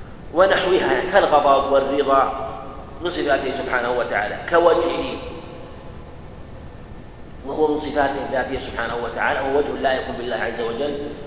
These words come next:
ويبقى وجه، وجه ربه، فهو وجه لائق بالله عز وجل، وقد أثبته أهل السنة والجماعة لله عز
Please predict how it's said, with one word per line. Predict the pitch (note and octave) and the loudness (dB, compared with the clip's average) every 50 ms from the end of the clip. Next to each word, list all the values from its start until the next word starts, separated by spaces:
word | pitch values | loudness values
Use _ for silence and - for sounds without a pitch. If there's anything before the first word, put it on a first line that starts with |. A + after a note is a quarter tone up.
| - - - - - - - - - - | -14 -14 -14 -14 -14 -14 -14 -12 -6 0
ويبقى | C#3 C#3+ D3 C3+ - C3+ B2+ B2+ | 6 6 6 6 6 4 2 4
وجه، | C3+ C#3 C3 C3 C#3 C3+ C3 | 4 4 2 2 -2 0 0
وجه | B2+ B2+ A#2 A#2 A#2 | 0 0 0 0 0
ربه، | B2 C3 B2+ A#2+ B2+ A#2+ F#2 - - - - - - - - - - - - - - - - - - - - - - - - - - - - - - - - - - - - - - - - - - - - - - - - - - - - - - - - - - - - - - - - - - - - - - - - E3 | 0 0 0 -2 -4 -4 -4 -6 -4 -4 -4 -4 -4 -4 -6 -6 -8 -10 -10 -12 -12 -12 -12 -12 -14 -12 -12 -14 -14 -14 -14 -14 -14 -14 -14 -14 -14 -14 -14 -14 -14 -14 -14 -14 -14 -14 -14 -14 -14 -14 -14 -14 -14 -14 -14 -14 -14 -14 -16 -14 -14 -14 -12 -12 -14 -14 -14 -14 -14 -14 -14 -14 -14 -14 -14 -14 -14 -8 -4 -4
فهو | E3+ E3 E3+ E3 D#3 D#3+ D#3 - D#3 | -2 2 4 4 4 4 4 4 4
وجه | E3 D#3+ D#3+ C#3+ | 4 4 4 2
لائق | C#3 C#3 D3 D3 C#3 C#3 B2 B2 C3 | 4 6 8 8 8 6 4 0 -2
بالله | B2+ B2 B2+ B2 | -2 -2 -2 0
عز | A#2 A2 A2+ B2 A#2 A#2+ | 0 0 0 -2 -2 -2
وجل، | A#2+ A#2 A#2 A#2 C3+ C#3 C#3 C#3 C#3 | -2 -4 -2 -2 -2 -2 -2 0 0
وقد | D#3+ - F3+ D#3 - - - - - - - - - - - - - - - - - | 2 4 4 4 4 2 0 -4 -6 -6 -8 -10 -10 -12 -12 -14 -14 -14 -8 -2 0
أثبته | D3+ D3+ - - D#3+ D#3+ D3+ C3 C3 | 0 2 2 2 2 2 2 0 0
أهل | B2+ B2 | -2 -2
السنة | B2+ - - C#3+ C3+ C3 B2+ B2 A#2+ A#2 - B2+ B2 | -2 -4 -4 -4 -4 -2 -4 -4 -4 -6 -8 -8 -4
والجماعة | B2 C3 C3+ C3 C3+ A#2+ B2 B2+ B2+ B2+ G#2+ A2+ A#2+ - - B2 B2 A#2+ | -2 0 0 0 0 -2 -2 0 0 2 2 2 2 0 -2 -6 -6 -4
لله | B2 B2+ A#2+ A2+ B2 A2+ | -2 -2 -2 -2 0 0
عز | G#2+ B2 A#2+ A#2+ | 0 0 -2 -2